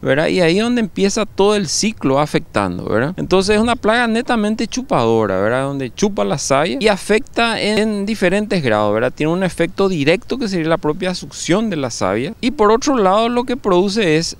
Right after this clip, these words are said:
al estar, eh, multiplicándose, como es un, es un insecto chupador, produce una liberación de savia azucarada, que es producto de la succión del propio insecto. Acá tenemos una planta con síntomas claros. Fíjense ustedes, en el envés de la hoja aparecen estos estados ninfales.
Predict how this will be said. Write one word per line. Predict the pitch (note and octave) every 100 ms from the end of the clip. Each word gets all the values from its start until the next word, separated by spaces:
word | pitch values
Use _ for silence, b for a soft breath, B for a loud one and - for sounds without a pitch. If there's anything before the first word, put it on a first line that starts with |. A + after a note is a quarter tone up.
| -
al | D3 E3
estar, | D3+ - E3+ G3+ F#3+ C#3+ - - - -
eh, | C3
multiplicándose, | E3+ F#3 G3+ E3+ - F3 F#3+ F3 - A2 B2+ b b b
como | - C3+
es | D3+
un, | F#3+ G3+ - C3
es | D#3+ A#2+ F#3
un | F#3+
insecto | D#3+ E3+ - F#3
chupador, | A3 - D#3 C3 D3+
produce | - D3+ D#3+ G3+ F3+ - -
una | D3+ F#3
liberación | F#3 F#3+ F#3 E3 - - A3+ G#3+
de | C3+
savia | - B2+ D#3+ E3
azucarada, | - F#3+ B2+ A2+ E3+ C3+ A2 -
que | D3
es |
producto | D#3+ D#3+ D3+ - F3
de | E3
la | E3 D#3+ C3 A#2 B2+
succión | - B2 D3 D3+
del | D#3
propio | C#3+ C#3+ D#3+
insecto. | C3 A2+ - - -
Acá | F3 C#4
tenemos | D4+ A3 A#3 G#3+
una | G#3 G#3
planta | - D3 D#3+ F#3+
con | F#3+ E3
síntomas | C3 D#3+ E3 F3+ F3 C#3+
claros. | - C#3 C#3 B2+
Fíjense | D#3+ F3+ E3+ E3+
ustedes, | - D3 D3 D3+ D#3
en | D3 D#3+
el | E3
envés | D#3 B2+ C#3+ F#3
de | G3
la | D#3+ C#3
hoja | D#3+
aparecen | G#3 C3 C3+ C#3+ C3
estos | C3+ C#3+
estados | - B2+ C#3
ninfales. | D3+ A2+ - D#3 D3+ A#2+